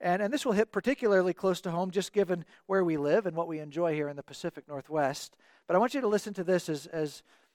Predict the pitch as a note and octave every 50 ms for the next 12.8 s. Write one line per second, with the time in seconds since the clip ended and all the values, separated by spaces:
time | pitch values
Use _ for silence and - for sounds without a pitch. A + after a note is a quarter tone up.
0 | _ _ - D#3 D3+ C#3+ C3 C#3 D3 C#3 C3 C3 B2+ - - - F3 D3 E3+ F#3
1 | E3 - F3+ E3+ E3 - D#3+ D3+ - - - F#3 E3+ - - D#3+ D#3+ D3+ D3 -
2 | C#3 C3+ C#3+ C3+ B2+ B2+ G#2+ F#2+ - - - - _ - F#3+ E3 G#3 G3 G3 F3
3 | E3+ D#3 C#3 C#3 - - B2+ A2 - _ _ - - - _ _ _ _ _ _
4 | _ _ _ _ _ _ _ _ _ _ _ _ _ _ _ _ _ _ _ -
5 | - _ _ _ _ _ _ _ _ _ _ _ _ _ _ _ _ _ _ _
6 | _ - G3+ G3+ G3 A3 C#4 D#4+ D4+ D4+ C#4+ C#4+ B3+ - - C4 B3+ B3 A#3+ A3
7 | - - - - A3+ C4 C4+ - _ - F#3 E3+ D#3+ E3 E3+ E3+ F3+ G#3+ G3+ F3+
8 | E3 E3 - - A3 G3 G3+ F#3 F3 D#3+ C#3 D#3+ D3+ D3 C#3+ - - B2 C3 C#3
9 | F#3 - _ _ _ _ _ _ _ _ _ _ _ - F#3+ G3 G#3+ G#3 G3+ -
10 | - A#3+ A#3 A3+ - A#3+ A3+ A#3+ A3 A3 A3+ A3 A3 A#3 C4 D#4 D4+ - - -
11 | C#4+ C4+ B3 A3+ - - B3 A#3 A3 G#3 - - E3 D3+ - E3 D3+ E3 E3 E3+
12 | D#3+ D#3+ F3 F#3 F3+ E3 D#3+ C3 A#2+ A2+ G2+ - - - - -